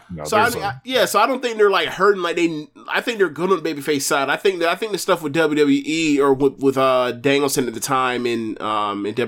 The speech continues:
Speaker 2: W E was like, "Yo, y'all can make babyface save y'all lives," and y'all had one literally come out of retirement, come out of the, out of the cryogenic chamber or the,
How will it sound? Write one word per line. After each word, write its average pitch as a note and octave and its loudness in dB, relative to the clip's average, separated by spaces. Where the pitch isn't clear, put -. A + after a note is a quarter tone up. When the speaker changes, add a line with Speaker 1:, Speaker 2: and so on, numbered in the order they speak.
Speaker 2:
W - 0
E C#3 4
was B2 0
like, A2+ -2
"Yo, C3+ 2
y'all C3 2
can F3 -8
make A#2 -4
babyface A#2+ -2
save A2+ -2
y'all A#2+ 2
lives," A2+ -2
and G#2+ -10
y'all B2 0
had B2 -2
one A#2 -2
literally C#3 2
come E3 -2
out D3 0
of C3 -2
retirement, C3 -2
come D3 -4
out C#3 0
of C3 -4
the, C3 -4
out C3+ 0
of B2+ -6
the A#2+ -8
cryogenic C#3+ -4
chamber E3 0
or C#3 2
the, B2+ 0